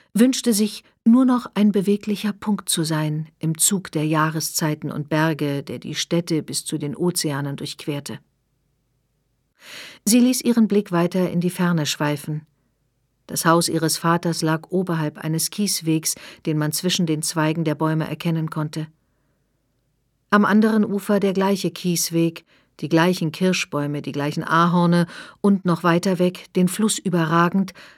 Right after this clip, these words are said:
eine Straße, andere Häuser, die Stadt. Dann endlich, als Abschluss am Horizont, die sich wellenden Berge. Sie kehrte zurück zum heiligen Baum. Die Japanerin erwartete sie.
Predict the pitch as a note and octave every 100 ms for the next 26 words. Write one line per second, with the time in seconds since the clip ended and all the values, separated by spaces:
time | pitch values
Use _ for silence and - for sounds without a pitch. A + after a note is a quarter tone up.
0 | _ _ G3 G3+ - F3 F3 F#3 G#3+ G3+
1 | G3+ _ _ _ _ F#3+ G3 G3+ F#3+ F3
2 | F#3 F3 F#3+ F#3 F3+ _ _ _ _ _
3 | - G3 - F3+ D3+ - _ _ _ _
4 | _ _ _ _ _ _ _ _ _ -
5 | F#3 F#3 F#3 - F#3 F#3 G3 F#3+ - -
6 | - _ _ _ - F3+ - - - -
7 | E3 D#3+ - E3 E3 E3 E3+ - F3 F#3
8 | - _ _ - G#3 G3 - F#3 G3 G3
9 | F#3+ F#3 F3 D#3 C#3 C#3 _ _ _ _
10 | _ _ _ _ _ _ _ _ _ _
11 | _ _ _ - F#3 F#3+ G3+ G3 F#3 F#3
12 | F3+ - - C#3 C#3+ C#3+ C3+ C#3+ C#3 C3+
13 | C#3 - _ _ _ _ _ _ _ D3+
14 | D3 D#3 E3 E3 D#3 D#3 D3+ D3+ E3 D#3+
15 | C3+ C3 C3+ C3+